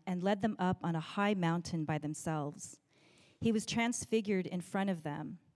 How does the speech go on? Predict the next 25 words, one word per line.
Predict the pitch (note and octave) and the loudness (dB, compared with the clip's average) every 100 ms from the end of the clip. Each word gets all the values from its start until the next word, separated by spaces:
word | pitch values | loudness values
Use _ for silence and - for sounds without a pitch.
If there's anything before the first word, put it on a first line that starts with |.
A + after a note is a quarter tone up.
| _ _ - | _ _ -4
and | F3+ | -4
his | E3+ - | -2 0
face | G3+ G#3+ - | 0 0 -2
shone | - - F#3 F#3 F3 | -4 0 2 2 0
like | D#3 E3 | -2 -4
the | |
sun. | - D#3 D3 C3+ D#3+ - _ _ _ _ - | -6 -4 -2 -4 -8 -14 _ _ _ _ -10
His | F#3 - | -8 -8
clothes | - G#3+ A3 G#3 | 2 4 4 2
became | - F#3 - F#3 F#3 F#3 | 0 0 2 2 2 2
as | D#3 D3+ | -2 -4
white | D#3 D#3+ F#3 - - | -2 0 0 -2 -4
as | - E3 | -4 -4
the | D#3+ | -4
light. | C#3+ C3 - - - _ _ _ _ _ _ | -4 -6 -8 -16 -20 _ _ _ _ _ _
Suddenly, | - - A#3 A#3 E3+ D3 C3+ - | -8 0 2 4 2 0 0 2
Moses | F3 G3+ A3 A3 | 4 4 2 0
and | A3 | 0
Elijah | G3+ E3+ D#3+ - E3+ | 2 2 2 0 -2
appeared | D#3 - A3 A3+ | 0 2 2 2
to | G#3 D#3+ | 0 0
them | D3+ D3 | 0 -2
talking | - E3+ E3+ E3 | -2 -2 -2 -2
with | D#3 D#3+ | -2 -2
him. | - C#3+ C#3+ | -4 -4 -6